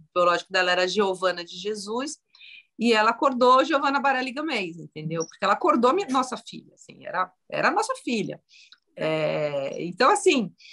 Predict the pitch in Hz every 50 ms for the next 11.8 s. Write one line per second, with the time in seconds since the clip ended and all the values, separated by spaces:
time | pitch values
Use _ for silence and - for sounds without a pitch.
0 | - - - - _ _ _ _ _ - 175 180 180 175 160 160 156 156 151 147
1 | - - 160 175 202 277 427 415 - 508 523 480 440 392 320 247 226 247 277 285
2 | 254 226 247 247 240 277 349 415 - - - 339 294 302 277 - 254 226 214 202
3 | - 202 196 - 196 196 202 196 185 180 - - 202 185 185 185 - - 196 185
4 | 180 170 165 170 165 160 165 185 202 226 247 262 262 - 220 - - 185 190 190
5 | 185 - 208 190 180 180 170 165 170 165 165 - - 180 170 175 - - 180 175
6 | 170 170 180 208 233 262 262 240 - _ _ _ _ _ _ _ _ - 180 196
7 | 202 202 233 269 359 480 466 - - - 523 539 494 427 - - 262 220 240 226
8 | 208 269 311 349 359 339 - - 247 254 262 262 247 220 220 214 214 208 202 185
9 | 180 185 214 220 233 269 277 370 - - 403 - 466 480 480 494 523 523 440 494
10 | 508 - 523 554 539 494 359 381 403 494 - - 349 - - 277 240 226 214 202
11 | 196 185 175 - - 254 285 392 403 392 381 359 311 254 208